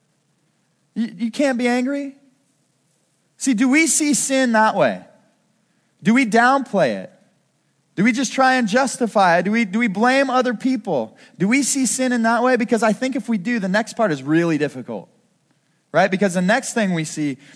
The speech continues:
is a consequence for that sin. It says, "And when Moses saw that the people had broken loose, for Aaron had let them break loose to the derision of their enemies, then Moses stood in the gate of the camp and said, 'Who is on the Lord's side? Come to me.'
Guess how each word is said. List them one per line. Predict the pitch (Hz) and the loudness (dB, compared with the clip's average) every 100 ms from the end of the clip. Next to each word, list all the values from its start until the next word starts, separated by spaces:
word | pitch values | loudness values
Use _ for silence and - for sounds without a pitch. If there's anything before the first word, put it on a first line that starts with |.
| _ | _
is | - 139 | -8 -8
a | |
consequence | 147 160 156 - 156 123 | -4 -2 -4 -6 -8 -8
for | 135 123 | -8 -4
that | 110 - | -4 -6
sin. | 120 104 98 _ _ _ _ _ _ _ _ _ | -12 -12 -14 _ _ _ _ _ _ _ _ _
It | - _ | -20 _
says, | - 180 | -4 -2
"And | 185 | 0
when | 180 185 | 2 2
Moses | 190 214 202 | 2 2 0
saw | - 220 202 | 2 4 4
that | 180 | 2
the | 156 | -4
people | 214 202 185 | -4 -2 -2
had | 160 | 0
broken | 175 185 185 180 | 0 0 0 0
loose, | 180 160 | -2 -2
for | 165 | -6
Aaron | - 175 175 | -4 -2 -2
had | 160 151 | -2 0
let | 175 190 | -2 -2
them | 196 151 | -4 -2
break | 139 123 | -2 -2
loose | 139 135 - | -6 -6 -8
to | 135 | -10
the | 123 | -8
derision | 120 131 180 196 | -6 -2 -2 -2
of | 185 | -2
their | 151 131 | -2 -2
enemies, | 131 120 120 127 - - - - | -2 -4 -4 -6 -12 -20 -20 -4
then | 160 | 0
Moses | 165 190 180 | 2 2 0
stood | - - 226 233 | -6 0 2 4
in | 220 | 2
the | |
gate | 190 202 202 | 0 0 0
of | 185 | -2
the | |
camp | 185 202 180 | -2 -4 -2
and | 180 | -4
said, | 165 202 170 | -4 0 0
'Who | 156 254 | 2 2
is | 269 | 4
on | 240 226 | 2 2
the | |
Lord's | 208 220 220 | 2 2 0
side? | - 196 170 | 2 2 2
Come | 185 185 | -2 -4
to | 180 | -4
me.' | 170 156 120 | -6 -6 -8